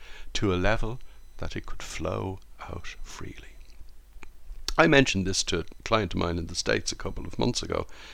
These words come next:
and he said, "Sure, there are loads of experiments like that. There's an experiment in Kentucky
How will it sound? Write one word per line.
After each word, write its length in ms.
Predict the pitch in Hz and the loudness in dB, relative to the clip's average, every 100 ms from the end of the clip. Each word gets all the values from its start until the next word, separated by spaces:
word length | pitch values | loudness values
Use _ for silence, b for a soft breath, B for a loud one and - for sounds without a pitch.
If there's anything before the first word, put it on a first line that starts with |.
| B | B
and 100 | 107 | 2
he 80 | 113 | 4
said, 240 | - 151 - | 4 2 4
"Sure, 140 | - | 4
there 140 | 349 | 8
are 40 | 370 | 10
loads 340 | 494 508 - | 12 10 8
of 120 | 403 | 4
experiments 680 | 370 - - 127 101 85 - | 6 4 4 4 4 0 0
like 200 | 82 85 | 0 0
that. 220 | - 90 | 0 0
There's 160 | - 135 | 0 2
an 120 | 147 | 2
experiment 600 | 147 - 208 220 202 175 | 2 4 6 6 6 4
in 100 | 131 | 2
Kentucky 840 | - 101 - - - - - - | 2 0 0 0 4 4 4 -2